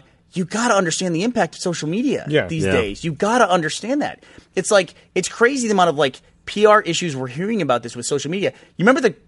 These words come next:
Speaker 1: the P R lady, and I can't remember even what, where she worked,
Speaker 2: Oh, oh,
Speaker 1: but she got on
Speaker 2: oh.
Speaker 1: a plane and she made a tweet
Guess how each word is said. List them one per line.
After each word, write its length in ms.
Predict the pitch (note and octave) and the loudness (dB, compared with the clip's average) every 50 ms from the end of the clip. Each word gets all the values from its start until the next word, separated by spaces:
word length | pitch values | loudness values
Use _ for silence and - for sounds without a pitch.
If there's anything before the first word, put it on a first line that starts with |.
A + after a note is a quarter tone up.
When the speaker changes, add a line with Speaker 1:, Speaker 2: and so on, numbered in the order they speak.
| _ | _
Speaker 1:
the 360 | - D3+ D#3 D3+ D3 C#3 C3 B2 | 2 4 6 6 6 6 4 2
P 160 | - - G3 | 0 2 4
R 300 | G3+ G3 G3 G3 F#3+ F3+ - - - _ | 6 6 6 4 2 0 -6 -14 -20 _
lady, 380 | - C#3 E3+ F3 F3 F#3+ F#3+ - - | -2 0 0 0 0 -2 -4 -2 0
and 80 | D#3 D3+ | 2 2
I 100 | D3 C#3 | 2 0
can't 240 | - - G3 G3 | 0 2 2 2
remember 200 | G3 G3 F#3+ F#3 | 4 2 0 0
even 160 | F3+ E3+ D#3+ D#3 | 0 -2 -2 0
what, 180 | D3 D#3 D3 C3 | 0 0 0 0
where 140 | D3 D#3+ | -2 -2
she 160 | D#3 - - C3+ | -2 -2 2 4
worked, 120 | D#3+ F3 | 6 8
Speaker 2:
Oh, 180 | F3+ D#3 C3+ - | 8 6 6 6
oh, 140 | D#3+ D#3 D#3+ | 6 6 6
Speaker 1:
but 100 | D3 F3+ | 6 6
she 100 | - G3 | 4 2
got 220 | E3 F#3+ F#3+ G#3+ A3 | 4 6 6 8 8
on 100 | A#3 A3+ | 6 4
Speaker 2:
oh. 40 | |
Speaker 1:
a 20 | F3+ | 2
plane 680 | - - - G#3 A#3+ A#3+ A3 F3+ D3+ C3+ C3 C#3 C#3+ - - - - - - _ _ - | 0 0 4 4 6 6 4 2 0 -2 -2 -4 -4 -6 -8 -20 -20 -20 -20 _ _ -2
and 120 | D#3+ E3+ | 0 2
she 140 | D#3+ - F#3+ | 2 2 4
made 220 | F#3+ G3 G3+ - | 4 4 4 4
a 20 | F#3 | 2
tweet 460 | F3 - - - A#3+ A#3 G#3 D#3+ - | -2 -4 -6 -4 -2 -4 -4 -4 -8